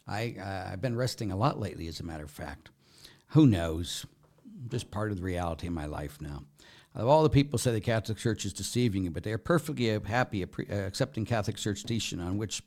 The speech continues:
books belong to the Bible. Exactly, exactly. Jack, when I share that I receive the body and blood, soul, and divinity of Jesus in the Eucharist, and Protestants friends said the Holy Eucharist resides in us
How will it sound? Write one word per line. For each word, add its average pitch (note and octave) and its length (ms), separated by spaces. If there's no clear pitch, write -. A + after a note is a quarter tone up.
books G#2 220
belong F#2+ 380
to - 100
the E2+ 80
Bible. F2+ 480
Exactly, D#2+ 720
exactly. E2 800
Jack, B2+ 560
when B2+ 160
I A#2+ 160
share B2+ 500
that A#2+ 300
I A2+ 80
receive A2 540
the A2+ 100
body A#2 300
and G#2+ 120
blood, A2 220
soul, A#2 180
and A#2 100
divinity A2 400
of F#2+ 120
Jesus G#2+ 500
in G2+ 80
the G2 60
Eucharist, A2 560
and F2+ 100
Protestants A2 580
friends A2 340
said A2+ 200
the G2 80
Holy A2 220
Eucharist G#2 460
resides G#2 460
in G2 80
us F2+ 160